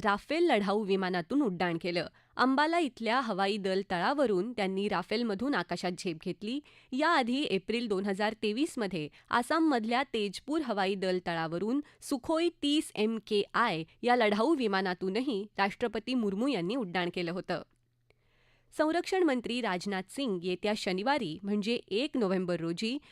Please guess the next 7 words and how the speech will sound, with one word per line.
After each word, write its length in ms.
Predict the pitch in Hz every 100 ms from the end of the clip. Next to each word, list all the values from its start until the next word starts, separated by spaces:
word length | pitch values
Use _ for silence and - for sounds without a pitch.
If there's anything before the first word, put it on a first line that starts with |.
| -
मलेशियाच्या 760 | 254 277 330 359 294 247 - 277 294
क्वालालंपूर 680 | 220 196 277 294 208 202
इथं 360 | 170 175 269 180 156 -
बाराव्या 640 | 196 233 247 302 311 294 339 -
एडीएमएम 840 | 214 285 277 285 - 208 220 208 202 -
प्लस 220 | 240 175 - - _ 233
म्हणजेच 400 | 254 269 339